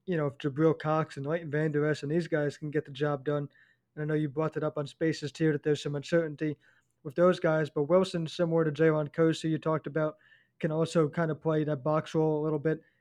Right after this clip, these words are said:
and go back and deep into coverage, but not afraid to come up against a run. So, you know,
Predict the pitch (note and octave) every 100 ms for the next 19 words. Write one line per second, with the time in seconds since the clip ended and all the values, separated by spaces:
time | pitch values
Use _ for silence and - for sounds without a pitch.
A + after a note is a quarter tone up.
0 | _ F3+ F3+ E3 E3 E3 D#3+ D#3+ E3 D3
1 | - D#3+ E3 E3 D3+ - D#3+ D3 D3 -
2 | _ _ - D#3 D#3+ D#3+ D#3+ D3+ - D3+
3 | D3+ D3+ D3+ D3 - C#3+ D3 D3 C#3 D3
4 | C3+ _ _ _ _ E3+ C#3